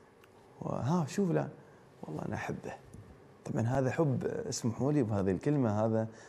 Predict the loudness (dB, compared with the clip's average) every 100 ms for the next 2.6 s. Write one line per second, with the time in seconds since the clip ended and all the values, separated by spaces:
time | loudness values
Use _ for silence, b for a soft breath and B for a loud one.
0 | B 2 2 2 0 2 4 6 8 6
1 | 6 6 6 6 4 2 2 2 2 2
2 | 2 0 0 2 2